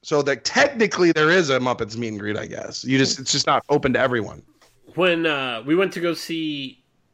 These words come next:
Speaker 2: you know, Muppets, uh, Muppets three D over the weekend, and in that area in the front where the pre-show is and they have the big T Vs,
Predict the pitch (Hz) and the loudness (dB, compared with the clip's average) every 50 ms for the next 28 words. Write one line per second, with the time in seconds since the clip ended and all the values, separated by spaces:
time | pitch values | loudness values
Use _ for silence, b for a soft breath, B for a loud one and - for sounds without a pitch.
0 | _ _ _ 117 120 120 - _ _ _ _ - 143 147 139 123 120 123 120 113 | _ _ _ -20 -20 -20 -20 _ _ _ _ -6 0 2 2 2 2 2 0 0
1 | 147 135 113 98 - - - - - - 117 113 110 104 98 92 92 90 95 120 | -2 -4 -6 -8 -12 -16 -16 -16 -10 -6 -4 -4 -2 -2 -4 -6 -10 -12 -10 -8
2 | 123 113 120 - - - - 131 135 135 123 120 113 120 127 143 165 180 180 - | -8 -8 -8 -12 -16 -20 -20 -20 -12 -8 -8 -6 -4 -4 -6 -6 -8 -10 -16 -20
3 | _ _ _ _ _ _ _ _ _ _ _ - 120 120 120 117 117 131 139 175 | _ _ _ _ _ _ _ _ _ _ _ -12 -12 -10 -10 -10 -8 -6 -4 -4
4 | 196 220 262 262 - b b b b b b b b b b b b _ - 135 | -4 -4 -6 -10 -14 b b b b b b b b b b b b _ -4 0
5 | 143 143 139 135 135 131 127 127 123 120 117 113 - - - - _ 139 151 156 | 2 2 2 2 2 0 -2 -2 -4 -8 -12 -16 -18 -20 -20 -14 _ -6 -2 -2
6 | 156 147 139 131 - - 147 170 208 226 208 180 147 127 117 117 123 135 135 123 | 0 -2 -2 -4 -6 -2 -2 0 0 0 0 0 0 -2 -4 -6 -8 -8 -8 -8
7 | 117 - - 233 233 175 143 143 135 _ _ _ _ _ _ _ _ _ 139 135 | -6 -4 -2 -2 -2 -2 -4 -6 -10 _ _ _ _ _ _ _ _ _ -8 -8
8 | 127 110 - - 226 240 - - 160 127 117 113 120 123 117 123 113 110 110 110 | -8 -8 -8 -8 -8 -6 -4 -4 -2 -2 -2 -4 -6 -6 -8 -10 -8 -6 -4 -2
9 | 135 139 127 120 117 127 131 127 - - 147 135 127 127 135 165 220 247 233 - | -2 -4 -4 -6 -6 -6 -6 -6 -8 -8 -8 -6 -4 -4 -6 -6 -8 -10 -14 -20